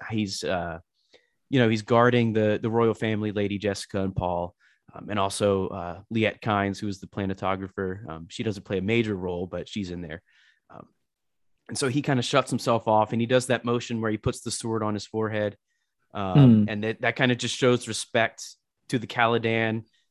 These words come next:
Speaker 1: It's like the Caladan warrior way. He's just smiling. He knows that he's gonna die, uh, because it was kinda foreshadowed, because Paul has been having these flash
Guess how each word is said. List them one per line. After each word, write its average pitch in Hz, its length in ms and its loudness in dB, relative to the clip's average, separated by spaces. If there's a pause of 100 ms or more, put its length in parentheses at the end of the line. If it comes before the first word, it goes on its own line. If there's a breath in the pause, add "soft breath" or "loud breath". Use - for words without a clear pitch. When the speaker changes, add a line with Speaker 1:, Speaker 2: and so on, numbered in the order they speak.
(120)
Speaker 1:
It's - 120 -8
like 123 120 -2
the 123 80 -4
Caladan 117 500 2
warrior 110 320 0
way. 107 400 2
He's 117 240 -2
just - 240 -4
smiling. 120 680 0 (200 soft breath)
He 147 100 0
knows 156 300 6
that 156 100 2
he's 143 140 -2
gonna 135 160 2
die, 123 480 2 (360)
uh, 98 340 -2
because 127 300 2
it 160 80 0
was 202 200 4
kinda 185 180 2
foreshadowed, 156 680 2
because 113 260 -6
Paul 131 360 2
has 127 140 -2
been 117 120 -4
having 120 360 0
these 110 200 -2
flash 107 360 -4